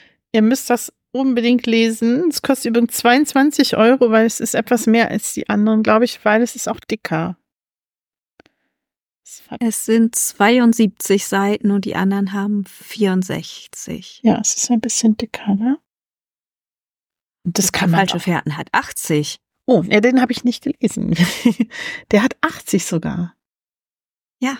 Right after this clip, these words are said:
Speaker 1: Ah.
Speaker 2: war ich, äh, hab ich auch grad gesehen und gedacht, „Huch, <laughs> wusste ich gar nicht mehr.“
Speaker 1: Ja,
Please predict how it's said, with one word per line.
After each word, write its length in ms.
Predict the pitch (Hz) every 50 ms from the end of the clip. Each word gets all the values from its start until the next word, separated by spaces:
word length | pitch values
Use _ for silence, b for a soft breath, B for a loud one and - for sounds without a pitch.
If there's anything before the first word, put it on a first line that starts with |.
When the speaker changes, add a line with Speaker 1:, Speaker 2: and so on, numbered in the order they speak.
| - _ _ _ _ _ _ -
Speaker 1:
Ah. 240 | - 233 262 262 226
Speaker 2:
war 120 | 202 180
ich, 200 | - 170 175 196 220
äh, 40 | 220
hab 340 | - 233 226 220 247 247
ich 140 | - - 285 -
auch 100 | 254 -
grad 280 | - - 165 185 -
gesehen 280 | 208 208 190 220 208 196
und 60 | 202
gedacht, 280 | - 180 165 175 - _ _ _ -
„Huch, 300 | - 370 480 - - - -
<laughs> 400 | 208 - - 247 233 - - -
wusste 260 | 370 403 - - -
ich 120 | 185 -
gar 180 | - - - 185
nicht 240 | 185 - - - 240
mehr.“ 100 | 233 233
Speaker 1:
Ja, 280 | 226 214 202 208 220